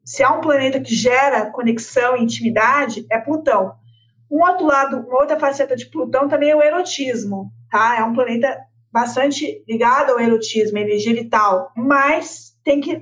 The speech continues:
tomar cuidado pra, digamos assim, é, não criar brigas à toa. Agora, tem um lado positivo de você perceber coisas.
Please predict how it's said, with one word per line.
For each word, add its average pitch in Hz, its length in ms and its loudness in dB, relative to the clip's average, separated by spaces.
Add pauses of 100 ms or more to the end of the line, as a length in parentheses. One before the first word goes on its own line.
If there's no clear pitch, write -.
(100)
tomar 262 300 2
cuidado 277 640 0 (120)
pra, 311 360 2 (100)
digamos 285 320 0
assim, 262 720 -4 (100)
é, 220 220 0
não 262 140 0
criar 277 260 2
brigas 285 300 2
à 311 80 2
toa. 233 520 0
Agora, 254 480 2
tem 311 140 -4
um 330 40 -4
lado 285 280 2
positivo 277 800 -2
de 277 140 -12
você 277 360 0
perceber 339 600 -2
coisas. 202 640 -4